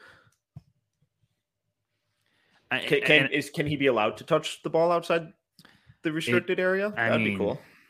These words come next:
Speaker 1: I,
Speaker 2: Maybe,
Speaker 1: I,
Speaker 2: like,
Speaker 1: I
Speaker 2: an
Speaker 1: don't
Speaker 2: elbow face up? I don't know. Literally fucking anything.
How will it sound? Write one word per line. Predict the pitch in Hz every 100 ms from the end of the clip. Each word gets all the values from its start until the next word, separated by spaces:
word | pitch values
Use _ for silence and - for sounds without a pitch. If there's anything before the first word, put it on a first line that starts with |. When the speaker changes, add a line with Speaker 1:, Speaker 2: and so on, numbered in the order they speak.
| _ _ _ _ -
Speaker 1:
I, | 120 123
Speaker 2:
Maybe, | 120
Speaker 1:
I, | 104
Speaker 2:
like, | 123 113
Speaker 1:
I |
Speaker 2:
an | 131
Speaker 1:
don't | 104
Speaker 2:
elbow | 104 110
face | 113 113 156
up? | 151 -
I | 113
don't | 123 98
know. | 98 101 _
Literally | 110 117 107 98 - _ _ _
fucking | 123 110 104
anything. | 92 85 - 67